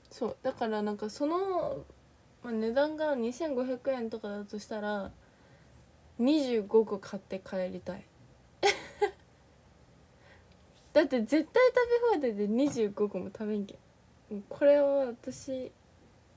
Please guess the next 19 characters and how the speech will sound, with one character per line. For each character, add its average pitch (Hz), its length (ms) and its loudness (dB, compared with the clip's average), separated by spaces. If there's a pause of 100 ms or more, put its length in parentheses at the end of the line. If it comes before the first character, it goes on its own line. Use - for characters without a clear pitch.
(1200)
絶 208 120 -10 (100)
対 262 300 -4 (100)
食 254 100 -10
べ 247 100 -6
な 214 100 -4
い 185 60 -6
と - 120 -12
思 190 80 -10
う。 185 40 -12 (180)
私 240 440 -8
は 247 60 -6
食 240 200 -10
べ 233 100 -4
れ 240 120 -6
な 196 120 -8
い 190 60 -14
と - 120 -12
思 - 120 -14
う。 - 100 -16